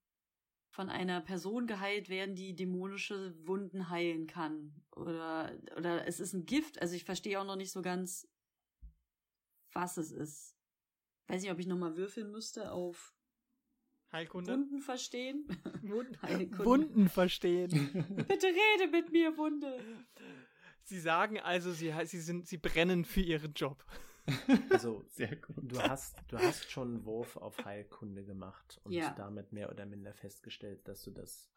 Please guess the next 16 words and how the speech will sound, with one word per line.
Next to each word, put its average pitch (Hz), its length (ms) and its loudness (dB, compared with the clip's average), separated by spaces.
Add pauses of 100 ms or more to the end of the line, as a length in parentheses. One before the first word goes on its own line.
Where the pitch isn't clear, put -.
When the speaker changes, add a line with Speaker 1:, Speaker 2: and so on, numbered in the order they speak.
(160)
Speaker 3:
das - 240 -18
Gift - 420 -8 (340)
irgendwie 101 600 -12
entfernen 98 680 -14
musst. - 320 -16 (680)
Speaker 1:
Mm, 208 720 -14 (960)
einen 196 140 -6
Unterdruck 202 640 -4
schaffen. 170 340 -4
Ich 156 100 -10
hab 185 120 -10
schon 208 120 -10
überlegt, 185 440 -4
ob 160 100 -8
man 175 160 -2
irgendwie 185 720 -8